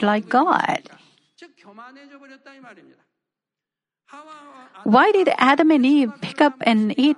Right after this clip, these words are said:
the fruits of the tree of the knowledge of good and evil? It was because they became arrogant. They were deceived by the serpent and had a desire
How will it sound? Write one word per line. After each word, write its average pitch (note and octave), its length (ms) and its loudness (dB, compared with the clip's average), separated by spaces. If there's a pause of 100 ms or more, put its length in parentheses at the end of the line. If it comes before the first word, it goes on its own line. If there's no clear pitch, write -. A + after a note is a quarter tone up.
(100)
the G#3+ 120 0
fruits D#4 500 -2
of A3 120 0
the G#3+ 100 0
tree - 280 -2
of G3+ 140 0
the G3 100 -2
knowledge F3+ 380 0
of E3+ 160 -2
good F3+ 160 -2
and E3 100 -2
evil? - 320 -2 (380)
It D#4+ 160 4
was D#4+ 320 0
because C4 480 0
they B3 320 0
became C4+ 380 0 (100)
arrogant. A#3+ 640 -2
They C#4 140 2
were D4 180 2
deceived C#4 540 0
by G#3 160 0
the G#3 100 -2
serpent F#3+ 640 -2
and B3+ 260 -2
had B3+ 240 -2
a A#3+ 80 -2
desire A#3+ 800 0